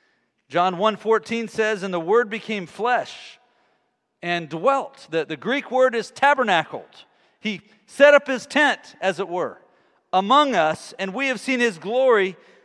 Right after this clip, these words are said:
glory as of the only Son of the Father, full of grace and truth. So let's look at verse eleven as we flesh out the tabernacle's spiritual meaning.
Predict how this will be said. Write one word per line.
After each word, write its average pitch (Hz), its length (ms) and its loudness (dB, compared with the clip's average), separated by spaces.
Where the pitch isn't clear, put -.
glory 247 380 6
as 202 140 4
of 214 160 2
the 196 140 -4
only 247 340 -2
Son 226 340 -4
of 208 60 -4
the 175 80 -6
Father, 202 440 0
full 220 480 -2
of 135 200 -12
grace 165 640 -10
and 120 340 -12
truth. 104 400 -20
So 175 120 -10
let's 175 140 -8
look 190 200 -4
at 120 80 -10
verse 131 500 -12
eleven 101 440 -14
as 107 200 -16
we 101 220 -16
flesh 165 380 -2
out 135 240 -2
the 113 60 -14
tabernacle's 120 880 -10
spiritual 120 840 -16
meaning. 95 280 -20